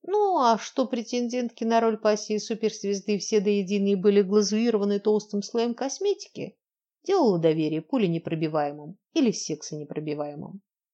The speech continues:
В общем, стол на кухне уже натужно покряхтывал от тяжести тарелок и блюд, заполненных нашей вдохновенной кулинаркой.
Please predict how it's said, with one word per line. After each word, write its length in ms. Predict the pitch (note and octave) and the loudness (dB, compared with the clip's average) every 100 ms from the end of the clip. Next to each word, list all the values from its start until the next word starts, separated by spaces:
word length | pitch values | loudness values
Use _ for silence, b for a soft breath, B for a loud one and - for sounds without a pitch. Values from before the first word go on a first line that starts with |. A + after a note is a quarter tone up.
| _ _ _ _ _ _ _ _ - | _ _ _ _ _ _ _ _ -12
В 160 | E3 | -2
общем, 400 | E3+ D3+ - D3 | -2 -2 -8 -10
стол 380 | E3 - A3+ E3 | -10 -2 2 2
на 120 | D#3+ | 0
кухне 440 | E3 D#3 D3 - D3+ | -2 -6 -8 -6 -4
уже 180 | E3 E3 | -2 0
натужно 460 | E3 E3+ D#3+ D#3+ | 0 -2 -4 -4
покряхтывал 720 | D#3 D#3+ - C#4 D#4 - D3 | -2 -4 -2 -4 -4 -4 -2
от 140 | D3 D3+ | -2 -2
тяжести 420 | D#3+ D#3+ - E3 | -4 -4 -10 -10
тарелок 480 | E3 D#3+ D#3 D3+ D#3+ | -4 -2 -2 -4 -4
и 40 | |
блюд, 380 | E3 F#3+ C#4 - _ _ _ | -4 -4 -6 -10 _ _ _
заполненных 760 | F3+ G3+ G3+ F3+ E3 D#3+ D#3 | -2 -2 0 -2 0 -2 -4
нашей 260 | D#3+ D#3 D#3+ | -6 -4 -4
вдохновенной 640 | D#3 E3 F3+ E3 D#3 D#3 | -2 -4 0 0 0 -4
кулинаркой. 720 | D3+ E3 D#3+ D3 C3+ - D#3+ | -4 -4 -2 -4 -6 -10 -18